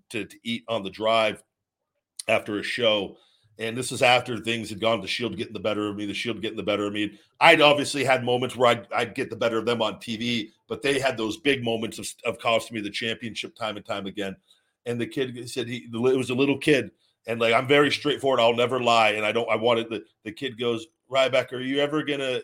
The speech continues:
you ever gonna get revenge on the Shield?" And I already knew what was going on at this point. I go, "Kid, sometimes the bad guys just win." And he just gave me a look like he was so disappointed. And I'd be like,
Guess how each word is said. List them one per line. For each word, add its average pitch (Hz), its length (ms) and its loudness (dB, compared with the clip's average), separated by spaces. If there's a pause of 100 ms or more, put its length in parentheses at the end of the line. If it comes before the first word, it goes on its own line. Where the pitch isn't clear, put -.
you 117 180 -6
ever 131 160 -6
gonna 131 180 -6
get 120 200 -10
revenge 113 400 -6
on 104 120 -4
the 104 80 -10
Shield?" 113 400 -6 (540)
And 113 80 -4
I 135 160 8
already 123 220 0
knew 117 180 -4
what 110 140 -4
was 101 120 -14
going 101 260 -6
on 101 160 -4
at - 80 -20
this 87 140 -14
point. 98 320 -10
I 98 120 -4
go, 95 260 0 (300)
"Kid, 117 260 -4
sometimes 107 540 -4
the 92 60 -16
bad 95 300 0
guys 92 220 -2
just - 280 -12
win." 87 260 -10 (320)
And 92 100 -14
he 104 140 -6
just 104 200 -8
gave 107 220 -4
me 104 100 -4
a 101 60 -2
look 95 360 -4
like 104 180 -6
he 104 120 -6
was 92 180 -8
so 101 280 -2
disappointed. 95 640 -6 (320)
And 107 140 0
I'd 110 140 0
be 120 40 -4
like, 113 280 0